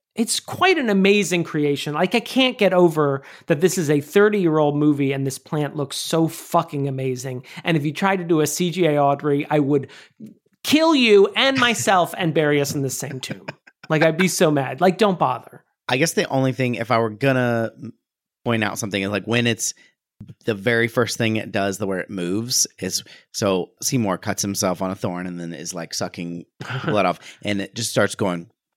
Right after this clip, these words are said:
Speaker 2: and it's like a little plant,
Speaker 1: <laughs>
Speaker 2: and that is very puppet-like,
Speaker 1: Yeah.
Speaker 2: but it's also just more surreal and off-putting, which is the whole point.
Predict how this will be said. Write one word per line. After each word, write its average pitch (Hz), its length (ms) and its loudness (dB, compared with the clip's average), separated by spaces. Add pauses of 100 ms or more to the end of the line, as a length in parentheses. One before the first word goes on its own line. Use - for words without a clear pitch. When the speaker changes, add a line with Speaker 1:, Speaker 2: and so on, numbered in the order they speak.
(720)
Speaker 2:
and 120 100 0
it's - 120 -6
like 123 140 2
a 107 60 -4
little 120 240 2
plant, 147 600 2
Speaker 1:
<laughs> - 40 -18
Speaker 2:
and 131 140 0
that 165 140 2
is 185 100 2
very 156 200 2
puppet-like, 135 600 0
Speaker 1:
Yeah. - 80 -20
Speaker 2:
but 147 100 4
it's 147 140 2
also 202 300 2
just 180 200 -2
more 120 460 4 (920)
surreal 127 720 4
and 104 120 0
off-putting, 160 580 2
which 147 180 4
is 131 120 2
the 131 120 0
whole 120 380 2 (120)
point. - 480 -2